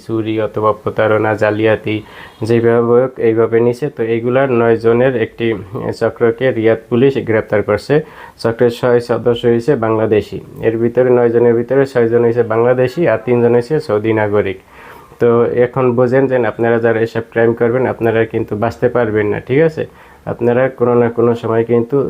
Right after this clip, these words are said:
এদের হাতে আপনারা গ্রেপ্তার হইবেন। আর এইসব অপরাধের জন্য যদি আপনারা প্রবাসীরা, বিশেষ করে আমাদের বাংলাদেশিরা গ্রেপ্তার হন, তাহলে কিন্তু আপনাদের জিন্দিগি একেবারে বরবাদ। কোনোদিনও বাংলাদেশে আসতে পারবেন না এবং বাহিরের সূর্যের আলো কিন্তু আপনারা কোনোদিনও দেখতে পারবেন না।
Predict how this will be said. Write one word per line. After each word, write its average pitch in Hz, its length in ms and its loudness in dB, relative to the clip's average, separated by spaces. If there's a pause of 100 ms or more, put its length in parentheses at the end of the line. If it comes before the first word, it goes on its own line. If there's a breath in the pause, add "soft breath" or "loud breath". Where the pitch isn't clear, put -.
(100)
এদের 110 220 0
হাতে 117 260 -2
আপনারা 113 280 0
গ্রেপ্তার 113 420 -2
হইবেন। 117 360 0
আর 107 200 -2
এইসব 110 340 -2
অপরাধের 113 500 0
জন্য 113 240 0
যদি 113 220 -4
আপনারা 110 440 -2 (340 loud breath)
প্রবাসীরা, 117 540 2
বিশেষ 110 300 -6
করে 110 220 -2
আমাদের 110 320 -2
বাংলাদেশিরা 110 640 0
গ্রেপ্তার 113 420 0
হন, 123 140 0
তাহলে 110 280 -4
কিন্তু 107 240 -4
আপনাদের 110 420 -4 (220)
জিন্দিগি 117 600 2 (220)
একেবারে 113 440 0
বরবাদ। 110 420 -2 (360 loud breath)
কোনোদিনও 117 500 2
বাংলাদেশে 113 500 0
আসতে 110 260 -6
পারবেন 113 360 0
না 135 100 -4
এবং 113 280 0
বাহিরের 107 440 -2
সূর্যের 107 400 -4
আলো 110 180 -2
কিন্তু 110 260 -2
আপনারা 107 300 -2
কোনোদিনও 110 500 0
দেখতে 107 280 -4
পারবেন 101 360 0
না। 101 120 0